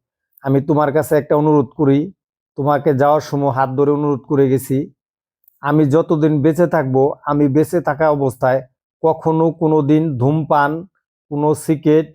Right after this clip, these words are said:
এবং মোটরসাইকেল চালাবা না, এটা আমার অনুরোধ। আমি মারা যাওয়ার পর বাবা তুমি যা মনে হয় তাই করো, আমার কোনো কষ্ট নাই। তোমার প্রতি আমার অনেক স্বপ্ন, আমার স্বপ্ন তুমি বড় অফিসার হও, তুমি পুলিশ অফিসার হও,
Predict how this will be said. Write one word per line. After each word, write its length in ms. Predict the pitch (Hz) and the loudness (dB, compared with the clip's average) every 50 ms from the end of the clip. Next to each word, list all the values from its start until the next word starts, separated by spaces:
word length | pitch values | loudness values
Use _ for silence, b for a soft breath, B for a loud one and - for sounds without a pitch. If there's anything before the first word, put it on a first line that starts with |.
| _ _ | _ _
এবং 240 | 160 151 135 143 147 160 165 147 | -4 0 0 0 0 0 -4 -4
মোটরসাইকেল 760 | 143 147 151 147 165 156 135 - 156 151 135 139 151 151 160 170 - - _ _ _ _ _ _ _ _ | -2 -2 -2 0 0 -2 -2 0 -2 -2 0 2 2 2 2 0 -6 -10 _ _ _ _ _ _ _ _
চালাবা 400 | 156 147 151 147 143 131 151 151 | 0 0 2 2 0 0 0 0
না, 140 | 156 156 165 196 226 - _ _ _ _ _ | 0 0 -2 -2 -6 -12 _ _ _ _ _
এটা 200 | 135 135 156 156 | -6 -4 -2 -2
আমার 200 | 156 151 147 147 | 0 0 2 2
অনুরোধ। 440 | 151 156 170 165 151 139 147 156 160 156 - _ | 2 0 0 0 2 2 2 0 -2 -6 -14 _
আমি 220 | - 139 143 147 147 | -10 -6 -4 -2 -2
মারা 300 | 147 151 156 160 165 165 | 0 0 0 0 0 2
যাওয়ার 240 | 151 165 165 160 156 | 2 2 2 2 0
পর 180 | 147 156 151 147 | 0 -2 -2 0
বাবা 260 | 143 151 143 151 151 | 0 0 0 0 -2
তুমি 300 | 151 165 147 147 143 127 | -2 -4 -6 -6 -4 -2
যা 140 | 143 143 143 | -2 -2 0
মনে 180 | 151 151 151 | -2 -2 -4
হয় 120 | 156 147 131 | -4 -2 0
তাই 160 | 151 147 135 | -2 -2 -2
করো, 320 | - 151 139 143 156 196 - _ _ _ _ _ _ _ | -2 -2 -2 -2 -4 -6 -10 _ _ _ _ _ _ _
আমার 220 | - 135 139 139 131 | -4 -2 -2 -2 -2
কোনো 260 | - 165 160 156 135 160 | -2 -2 -2 0 0 0
কষ্ট 220 | 151 143 - - | -2 -2 0 -2
নাই। 220 | 156 151 151 156 151 - | 0 2 2 0 0 -2
তোমার 240 | 156 147 147 147 139 | -2 -2 0 -2 0
প্রতি 260 | 160 160 143 156 156 | -2 -2 0 0 0
আমার 200 | 143 143 147 143 151 147 - _ | 2 2 2 0 0 -2 -4 _
অনেক 320 | 165 165 170 175 180 185 180 - _ _ _ | -2 0 2 4 2 2 0 -2 _ _ _
স্বপ্ন, 520 | - - 160 151 160 165 147 139 139 - - _ _ _ _ _ _ _ _ _ _ | -6 -4 -4 -4 -2 -2 0 0 0 -2 -4 _ _ _ _ _ _ _ _ _ _
আমার 220 | - 147 160 160 | -4 -2 -2 -2
স্বপ্ন 420 | 151 - - 185 185 190 180 180 170 | -2 -2 -4 -4 -4 0 0 0 0
তুমি 260 | 175 180 165 165 165 | 0 0 0 0 0
বড় 240 | 147 147 170 175 180 | 2 2 2 2 2
অফিসার 460 | 175 170 175 170 151 123 170 165 156 | 0 0 0 -4 -2 0 0 -2 0
হও, 300 | 147 156 156 156 147 147 _ _ _ _ _ _ _ _ _ | 2 2 0 0 0 -4 _ _ _ _ _ _ _ _ _
তুমি 200 | 160 156 165 156 | -6 -4 -4 -4
পুলিশ 380 | 156 - 156 160 160 143 - | -2 -2 -2 -2 -2 0 0
অফিসার 400 | 165 147 147 160 147 127 165 156 143 | -2 0 0 -2 0 2 0 0 2
হও, 200 | 135 147 147 | 2 2 2